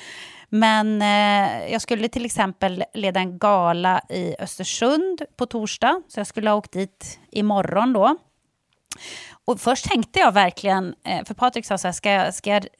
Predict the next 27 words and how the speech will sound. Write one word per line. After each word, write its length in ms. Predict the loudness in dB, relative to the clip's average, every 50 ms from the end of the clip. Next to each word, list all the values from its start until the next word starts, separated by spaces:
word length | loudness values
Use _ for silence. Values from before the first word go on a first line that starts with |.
| -20 -20 -20 _ -20 -20 -8
höra 260 | -2 2 2 4 6
av 140 | 6 6 4
mig 100 | 4 2
till 120 | 0 2 2
dem 160 | 2 0 -2
och 60 | -2
ställa 240 | 0 0 0 0 0
in 340 | 0 0 0 0 0 0 0
med 140 | 0 0
en 180 | 0 0 2 4
gång?" 260 | 4 4 4 2 -2
sa 120 | -4 -2 -2
han 180 | -2 -2 -2
dagen 300 | -2 -2 -2 -2 -2 -4
efter. 440 | -4 -6 -4 -2 0 0 0 0 -4 -10 _ -20 -20 -20 -20 -20 -20 -20 -20 -20 -20 _ _ _ -6
Och 60 | -2 -2
jag 100 | 0 2
bara, 80 | 2
"Nej, 320 | 4 4 6 6 6 6 4
men 220 | 2 0 -2 -4 -6 -10 -12 -12 -14 -12 -10
det 60 | -6
kanske 240 | -4 -4 -2 0 2
blir 120 | 2 2
bättre. 440 | 2 2 0 0 -2 _ -2 0 2
Jag 120 | 2 2
kan 120 | 2 2 2
väl 180 | 2 2 0